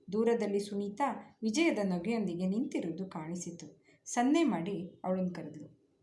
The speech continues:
"ಪಲ್ಲವಿ, ಹೀಗಾಗುತ್ತೆ ಅಂತ ನಂಗೆ ಮೊದಲೇ ಗೊತ್ತಿತ್ತು. ಗಂಡುಗಳು ನನ್ನ ಒಂದು ನೋಟಕ್ಕೆ ಕಾದಿರ್ತಾರೆ ಕಣೆ. ಈಗ್ಲಾದ್ರೂ ತಿಳ್ಕೊ.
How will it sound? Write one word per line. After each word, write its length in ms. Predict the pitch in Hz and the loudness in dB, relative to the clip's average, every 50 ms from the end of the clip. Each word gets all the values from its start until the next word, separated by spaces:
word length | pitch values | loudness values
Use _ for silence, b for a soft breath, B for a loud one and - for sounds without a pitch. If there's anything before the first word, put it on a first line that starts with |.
| _ _ _ _ _ _ _ _ _ _ - | _ _ _ _ _ _ _ _ _ _ -2
"ಪಲ್ಲವಿ, 680 | 185 185 202 233 254 254 233 190 170 175 - - - _ _ - | 0 2 4 4 4 4 4 2 0 -2 -6 -14 -18 _ _ 0
ಹೀಗಾಗುತ್ತೆ 640 | 220 220 233 220 240 233 226 226 240 233 - 240 226 | 2 4 6 8 8 8 8 6 4 2 2 4 4
ಅಂತ 220 | 214 214 208 226 | 4 2 2 0
ನಂಗೆ 360 | 226 220 220 220 214 214 220 226 | 2 4 4 4 4 4 2 4
ಮೊದಲೇ 520 | 220 208 202 196 180 - - 185 226 240 | 4 4 2 2 0 -2 0 2 4 4
ಗೊತ್ತಿತ್ತು. 800 | 233 220 214 214 - 220 214 - 226 202 208 - - - - - _ _ - | 6 4 2 2 0 -4 -4 -4 -4 -6 -6 -6 -12 -20 -20 -20 _ _ -6
ಗಂಡುಗಳು 760 | 175 208 214 220 226 233 269 269 240 240 220 214 214 226 240 | -2 2 4 4 4 4 4 4 6 6 6 6 6 6 4
ನನ್ನ 340 | 240 226 214 208 214 214 214 214 208 196 | 2 2 2 2 2 2 2 4 4 4
ಒಂದು 320 | 220 247 285 302 294 277 | 4 4 4 4 4 4
ನೋಟಕ್ಕೆ 460 | 240 233 240 262 269 262 294 285 - | 2 2 2 2 2 2 2 2 4
ಕಾದಿರ್ತಾರೆ 600 | - 233 226 233 233 254 247 254 - 233 220 220 | 6 6 8 8 6 4 2 0 0 -2 -2 -2
ಕಣೆ. 580 | 220 220 220 214 208 214 220 226 233 233 B B B B _ - | -2 -2 -2 -2 0 0 0 0 -2 -6 B B B B _ 0
ಈಗ್ಲಾದ್ರೂ 640 | 240 277 311 311 269 240 233 226 226 220 240 254 | 2 2 4 2 2 4 4 6 6 4 4 0
ತಿಳ್ಕೊ. 600 | 247 - 240 220 226 220 - 220 208 185 B B | -2 -2 -2 -2 -2 -2 -2 -2 -2 -2 B B